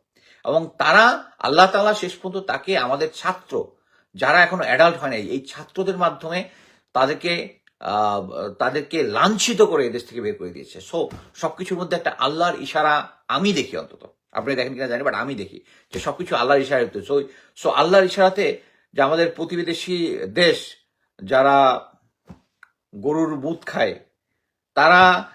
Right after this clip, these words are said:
আমাদেরকে কন্ট্রোল করে। আমাদের এই যে সেনাবাহিনী, এ, সেনাবাহিনী থেকে সিভিলিয়ান যতগুলো আছে, এগুলা ওই পার্টির হেজিমনি তাদের অনুযায়ী কাজ করে। আমি এখন পর্যন্ত পাইলাম না যে একজন ডিজিএফআই এসে বলবো যে, "হ্যাঁ, ডিজিএফআই এর ভিতরে রয়ের লোক আছে, এনএসআই, আমি রয়ের সাথে কাজ করছি।"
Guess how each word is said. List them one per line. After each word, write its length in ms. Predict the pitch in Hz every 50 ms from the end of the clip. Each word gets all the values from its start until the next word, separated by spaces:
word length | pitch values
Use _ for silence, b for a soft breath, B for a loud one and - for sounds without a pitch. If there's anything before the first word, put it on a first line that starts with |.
| _ -
আমাদেরকে 460 | - 127 156 165 170 190 180 196 185
কন্ট্রোল 360 | - - 156 165 - 196 196
করে। 200 | 190 196 165 147
আমাদের 320 | 127 131 139 151 156 160 165
এই 60 | 165
যে 100 | 165 160
সেনাবাহিনী, 480 | - - 151 160 160 156 160 165 165
এ, 320 | 151 127 139 143 139 113 95
সেনাবাহিনী 600 | - 156 160 151 151 151 165 175 175 175 160 - b b b b b
থেকে 200 | - - 165 151
সিভিলিয়ান 480 | - - - 160 160 165 170 170 156 143
যতগুলো 320 | 147 147 170 170 180 170
আছে, 260 | 156 - - 131 113
এগুলা 480 | 117 135 151 147 147 135 - - - _ -
ওই 140 | 175 196 214
পার্টির 440 | - - 165 160 165 160 175 170 147
হেজিমনি 580 | 127 151 160 156 180 170 170 170 175 170 165 B B B B
তাদের 260 | 147 143 147 165 165
অনুযায়ী 300 | 165 170 165 160 165 165
কাজ 260 | 165 - 147 160 - -
করে। 260 | - 160 143 - -
আমি 180 | - 160 185
এখন 180 | 185 175 196 185
পর্যন্ত 260 | 202 196 190 185 -
পাইলাম 280 | - - 151 160 160 156
না 140 | 147 139 120
যে 80 | 127
একজন 180 | 123 123 143 143
ডিজিএফআই 340 | 123 135 135 160 151 147 147
এসে 120 | 151 156
বলবো 240 | 120 131 139 139 131
যে, 120 | 117 110
"হ্যাঁ, 300 | - 127 156 127 104 - B B B B
ডিজিএফআই 360 | 143 143 175 156 - 165 160
এর 60 | 156
ভিতরে 260 | 151 165 175 170 160
রয়ের 320 | 127 110 120 139 151 151 143
লোক 180 | 139 139 -
আছে, 280 | 123 120 - 143 - B B B B
এনএসআই, 540 | - 131 156 160 156 - - 160 160 - - - _
আমি 260 | - - 127 143 151 143
রয়ের 180 | 135 139 147
সাথে 240 | 143 - 151 147 151
কাজ 260 | - 127 127 - -
করছি।" 360 | - 135 - - - - -